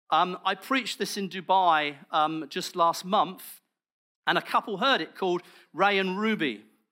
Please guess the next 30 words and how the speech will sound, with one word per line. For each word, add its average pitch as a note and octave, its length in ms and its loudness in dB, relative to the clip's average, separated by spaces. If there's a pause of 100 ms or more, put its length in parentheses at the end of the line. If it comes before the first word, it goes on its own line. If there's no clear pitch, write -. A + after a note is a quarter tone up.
(100)
and E3 160 2
they A3+ 100 2
felt G#3+ 340 -2
challenged, D3 840 -2 (380)
and E3 180 0
they're F3+ 100 2
now F3 200 2
moving F3+ 680 -2 (220)
to - 80 -8
Palawan C#3+ 760 0
in C#3 100 -6
the C#3 60 -6
Philippines C#3 580 -6
to - 60 -20
plant C3+ 260 -4
a - 20 -16
church, - 500 -10 (680)
'cause F#3+ 120 -8
they A3 120 2
realize A3 440 0
they F3+ 120 0
need F#3+ 140 -4
to F#3 100 -8
reposition G3+ 640 -6
themselves. A2 680 -10 (380)
And F#3+ 120 -6
how D#4 180 2
about C4+ 300 0
you, A#3+ 160 -6
Gateway? A2+ 500 -4